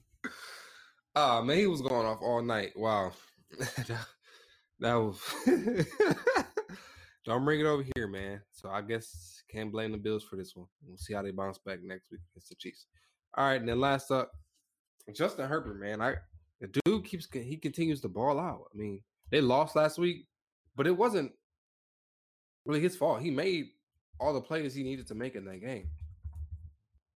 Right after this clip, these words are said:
And they couldn't get it done in overtime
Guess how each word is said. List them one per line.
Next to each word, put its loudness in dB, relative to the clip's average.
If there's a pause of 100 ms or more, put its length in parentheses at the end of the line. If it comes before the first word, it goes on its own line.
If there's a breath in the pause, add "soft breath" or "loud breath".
(880 soft breath)
And -4
they 0
couldn't -2
get 0
it -6
done 0
in -8
overtime -4